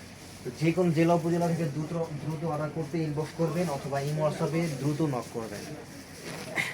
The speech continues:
আর স্টক খুবই সীমিত, আমাদের এটা বেশি স্টক আসেনি, তো দ্রুত অর্ডার করে ফেলবেন মাত্র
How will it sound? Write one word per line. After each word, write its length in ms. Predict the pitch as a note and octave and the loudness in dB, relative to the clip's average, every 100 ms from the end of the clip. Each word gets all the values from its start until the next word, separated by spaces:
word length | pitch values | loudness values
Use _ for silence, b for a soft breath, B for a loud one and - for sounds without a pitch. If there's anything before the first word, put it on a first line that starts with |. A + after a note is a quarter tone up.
| A2+ | 0
আর 160 | B2 | 2
স্টক 220 | C#3+ - D#3 | 2 2 2
খুবই 220 | E3+ E3 | 4 6
সীমিত, 380 | - E3 D#3+ F#3+ | 6 6 6 6
আমাদের 380 | F3 C#3 C3+ C#3 | 6 6 8 6
এটা 180 | C#3 C3+ | 6 4
বেশি 280 | C3 - | 4 4
স্টক 220 | C3+ D3 C3 | 2 4 2
আসেনি, 360 | B2+ C#3 D#3 - - - - - - - - - - | 4 2 0 -2 -12 -14 -12 -12 -12 -16 -16 -8 0
তো 140 | B2+ | 2
দ্রুত 260 | A#2+ C#3+ D3+ | 4 6 8
অর্ডার 220 | C#3+ D3 | 8 8
করে 180 | D3+ D3 | 6 4
ফেলবেন 400 | D#3 D3+ D#3+ E3 | 6 4 4 4
মাত্র 300 | C3+ C3+ | 2 2